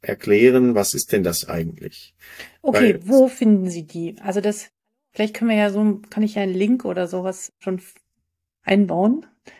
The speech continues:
Speaker 2: Ich glaub, das würde sich jetzt, jetzt der eine oder andere fragen, wo kann ich mich da wirklich fortbilden?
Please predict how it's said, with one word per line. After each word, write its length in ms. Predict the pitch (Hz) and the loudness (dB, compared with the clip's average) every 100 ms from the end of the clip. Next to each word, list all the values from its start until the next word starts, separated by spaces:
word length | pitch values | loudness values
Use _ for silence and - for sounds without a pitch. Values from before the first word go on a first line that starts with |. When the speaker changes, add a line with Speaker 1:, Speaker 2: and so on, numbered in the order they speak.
| - | -20
Speaker 2:
Ich 80 | - | -4
glaub, 200 | 196 190 | -4 -2
das 220 | 185 - - | -6 -8 -8
würde 240 | 202 202 | -2 -2
sich 260 | 196 190 - | -2 -8 -8
jetzt, 180 | 190 | -2
jetzt 180 | 214 208 | -2 -2
der 100 | 202 | -4
eine 240 | - 202 202 | 0 0 0
oder 120 | 175 | 0
andere 260 | 180 202 190 | 0 -2 -4
fragen, 540 | - 190 175 202 214 | -6 -6 -2 -4 -2
wo 120 | 202 | -4
kann 240 | 208 - 185 | -6 -4 -4
ich 220 | 190 - | -6 -8
mich 160 | 190 - | -10 -6
da 260 | 180 175 | -8 -6
wirklich 300 | 180 190 180 | -8 -10 -12
fortbilden? 580 | - 202 - 170 165 | -6 -6 -4 -8 -6